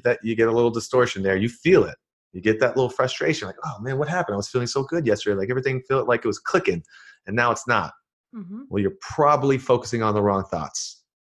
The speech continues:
Speaker 1: because as soon as you're out of alignment, it's because of what you're thinking about.
Speaker 2: Mm-hmm.
Speaker 1: So you've gotta be able to redirect and keep your thoughts where they need to be so that you can feel the way you need to feel in order to create the things that you wanna create.
Speaker 2: Mm.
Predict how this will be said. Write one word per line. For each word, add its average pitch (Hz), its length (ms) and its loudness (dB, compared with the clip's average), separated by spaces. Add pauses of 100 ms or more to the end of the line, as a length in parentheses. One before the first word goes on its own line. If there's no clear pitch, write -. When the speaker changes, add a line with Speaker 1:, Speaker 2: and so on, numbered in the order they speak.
(920)
Speaker 1:
because 92 200 0
as 87 100 -6
soon 139 140 0
as 131 80 0
you're 127 100 6
out 143 120 4
of 120 60 4
alignment, 104 520 2
it's 101 100 -10
because - 320 0
of 95 80 -2
what 95 160 0
you're 90 80 -6
thinking 85 280 -6
about. 78 260 -8 (580)
Speaker 2:
Mm-hmm. 180 300 -14 (300)
Speaker 1:
So - 180 -10
you've 82 120 -10
gotta 104 220 0
be 107 120 2
able 104 120 4
to 101 80 0
redirect 104 540 2
and 92 100 -8
keep 101 180 -8
your 98 120 -4
thoughts 101 260 0
where 101 80 0
they 98 80 0
need 95 160 -2
to 90 80 -6
be 131 260 -2
so 101 140 -6
that 92 80 -2
you 95 80 -6
can 92 140 -10
feel 110 180 0
the 104 80 2
way 98 100 2
you 95 80 -4
need 95 140 -4
to 87 80 -8
feel 113 340 0
in 95 60 -2
order 92 180 -2
to 90 60 -6
create 92 240 -6
the - 60 -14
things 92 260 -8
that - 160 -20
you 85 60 -10
wanna 80 160 -10
create. - 380 -8 (300)
Speaker 2:
Mm. 175 420 -18